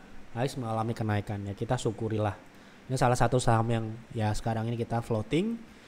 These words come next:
Kemarin naiknya cukup signifikan. Ini pertanyaannya adalah apakah masih bisa,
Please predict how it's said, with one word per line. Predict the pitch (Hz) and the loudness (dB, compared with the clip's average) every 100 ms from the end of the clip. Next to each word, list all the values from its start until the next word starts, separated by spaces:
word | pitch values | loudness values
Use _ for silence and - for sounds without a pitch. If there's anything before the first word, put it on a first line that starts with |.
| - - - - - - - | -20 -20 -20 -20 -20 -20 -4
Kemarin | 156 165 202 | 6 8 10
naiknya | 185 170 202 | 6 6 4
cukup | 185 170 | 4 4
signifikan. | 160 139 139 139 131 | 6 8 8 8 6
Ini | 165 | 6
pertanyaannya | 165 - 143 135 139 165 139 | 2 2 2 2 2 2 2
adalah | 120 120 151 | 2 4 4
apakah | 135 135 - 143 | 2 0 -2 -2
masih | 139 135 143 | -2 -2 -2
bisa, | 123 120 - 143 113 | -2 -2 0 2 2